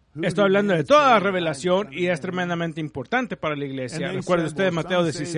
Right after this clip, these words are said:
Speaker 1: that
Speaker 2: la
Speaker 1: you're
Speaker 2: pregunta
Speaker 1: John the
Speaker 2: que Jesús
Speaker 1: Baptist,
Speaker 2: le hizo a
Speaker 1: some
Speaker 2: sus
Speaker 1: say that
Speaker 2: discípulos?
Speaker 1: you're Elijah,
Speaker 2: ¿Quién dice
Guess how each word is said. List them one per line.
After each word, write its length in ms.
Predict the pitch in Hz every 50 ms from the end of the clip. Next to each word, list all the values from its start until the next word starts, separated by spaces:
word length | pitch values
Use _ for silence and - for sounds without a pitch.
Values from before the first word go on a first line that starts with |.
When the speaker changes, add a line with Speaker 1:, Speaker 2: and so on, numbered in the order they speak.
| 156
Speaker 1:
that 60 | 175
Speaker 2:
la 60 | 220 214
Speaker 1:
you're 40 | 170
Speaker 2:
pregunta 300 | 170 160 151 143 - 175
Speaker 1:
John 60 | 160
the 100 | 156 180
Speaker 2:
que 60 | 160 -
Jesús 180 | 156 139 -
Speaker 1:
Baptist, 140 | 151 139 143
Speaker 2:
le 80 | 151 147
hizo 180 | 147 135 151 151
a 20 |
Speaker 1:
some 60 | 143 131 131
Speaker 2:
sus 120 | - 156 143
Speaker 1:
say 60 | 151
that 60 | 135
Speaker 2:
discípulos? 500 | - - 151 151 147 226 247 254 254 254
Speaker 1:
you're 120 | 127 131 143 147
Elijah, 140 | 143 131 113
Speaker 2:
¿Quién 140 | - 220 214
dice 100 | 226 214